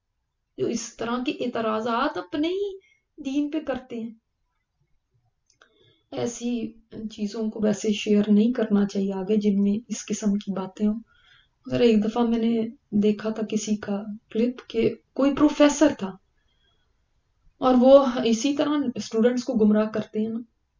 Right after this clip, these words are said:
कि वो जन्नत की बातों का, जन्नत की नेमतों का इतना मजाक कर रहा था और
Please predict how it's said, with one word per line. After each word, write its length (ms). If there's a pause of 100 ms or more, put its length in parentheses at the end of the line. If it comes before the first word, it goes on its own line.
(320)
कि 100
वो 540 (140)
जन्नत 520
की 220
बातों 540
का, 160
जन्नत 480
की 120
नेमतों 600
का 100
इतना 520
मजाक 640
कर 120
रहा 180
था 180
और 440